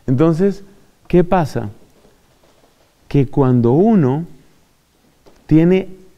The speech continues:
algo de poder, algo, aunque sea dos centavos, usted ponga dos centavos, así uno encima de otro, y ese, y usted se para ahí. Ya lo subieron un poquito.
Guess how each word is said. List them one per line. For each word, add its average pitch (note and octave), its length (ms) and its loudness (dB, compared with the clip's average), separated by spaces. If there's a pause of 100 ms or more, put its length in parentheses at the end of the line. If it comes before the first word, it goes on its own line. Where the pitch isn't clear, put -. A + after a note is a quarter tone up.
(160)
algo A3 640 0
de C#3+ 200 0
poder, C#3+ 760 -4 (2250)
algo, E3+ 640 -2 (300)
aunque C3 320 -2
sea E3+ 260 -4
dos F#3+ 240 -4
centavos, C#3+ 540 -4
usted G#2 260 -8
ponga E3+ 280 -8
dos D#3+ 180 -6
centavos, C#3 640 -10
así G#2+ 180 -14
uno B2 160 -8
encima B2+ 380 -10
de A#2+ 80 -8
otro, G#2 200 -12
y G#2+ 60 -12
ese, A#2+ 220 -14
y C3 80 -14
usted G#2 220 -16
se A2+ 120 -10
para G#2+ 240 -14
ahí. G#2 180 -16 (1040)
Ya A2+ 140 -4
lo C#3 140 -4
subieron A#2 400 -8
un A2+ 100 -14
poquito. A#2 460 -18